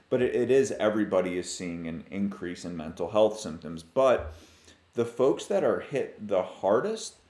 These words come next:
right now are, are certain populations. One, younger people. I think that is the biggest population that had the highest increase in mental health symptoms is young people,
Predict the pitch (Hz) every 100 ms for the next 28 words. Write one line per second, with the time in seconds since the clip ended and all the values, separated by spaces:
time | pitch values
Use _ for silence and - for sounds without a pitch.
0 | _ _ _ _ 147 185 214 220 208 127
1 | 117 107 107 - 113 104 101 - 123 175
2 | 170 92 98 107 110 - 104 113 110 87
3 | - - - 85 - - 101 101 110 -
4 | 101 101 90 - 101 98 101 - - -
5 | _ _ _ _ _ _ _ - 98 90
6 | 101 95 92 92 98 90 107 87 90 87
7 | 95 95 95 - 87 90 107 107 107 101
8 | 98 107 110 107 - 107 110 107 95 85
9 | 85 78 76 - 76 78 78 -